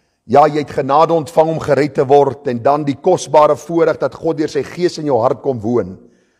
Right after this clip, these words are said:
Maar luister, van daar af begin jou stryd. Daar begin jou stryd. Waarom? Want die Here sê die lig en die duisternis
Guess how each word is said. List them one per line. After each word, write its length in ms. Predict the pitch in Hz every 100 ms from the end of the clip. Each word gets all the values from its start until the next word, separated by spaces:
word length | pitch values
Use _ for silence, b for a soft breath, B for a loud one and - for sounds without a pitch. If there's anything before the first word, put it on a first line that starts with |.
| _ _ _ _ _ _ _ _ _ _
Maar 140 | 123
luister, 420 | 123 143 - 147
van 200 | 120 127 113
daar 240 | 120 131
af 160 | 120 110
begin 360 | 120 - 135
jou 120 | 107
stryd. 380 | 90 - 92 - _ _ _ _ _ _ _ _ _ _ _ _ _ _ _ _ _ _ _
Daar 240 | 107 170 196
begin 400 | 190 - 202 196
jou 100 | 165
stryd. 440 | - - 170 135
Waarom? 480 | 104 135 165 202 196 - - _ _ _ _ _ _ _
Want 160 | 127 127
die 80 | 139
Here 160 | 170 165
sê 160 | 165
die 120 | 147 123
lig 260 | 160 - 151
en 60 |
die 120 | 131 117
duisternis 720 | 123 120 - 117 98 78